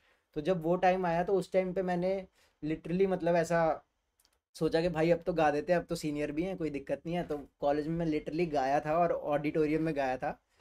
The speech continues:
रुको, अगर मेरे को वीडियो मिलता है ना, तो मैं तुम्हें वीडियो दिखाता हूँ। काफ़ी क्रेजी, मतलब ऐसा कुछ क्रेजी तो नहीं गाया था, but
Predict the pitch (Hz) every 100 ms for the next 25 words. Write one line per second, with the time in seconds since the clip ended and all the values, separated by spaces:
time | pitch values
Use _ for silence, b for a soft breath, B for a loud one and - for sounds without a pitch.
0 | b _ 170 202 220 185 185 190 175 143
1 | 147 190 156 131 131 135 151 139 156 160
2 | 143 135 160 151 127 - 117 110 _ _
3 | - 151 151 190 190 147 139 160 165 151
4 | - _ _ _ _ _ 151 135 135 -
5 | 151 156 165 - 151 151 185 202 175 147
6 | 185 190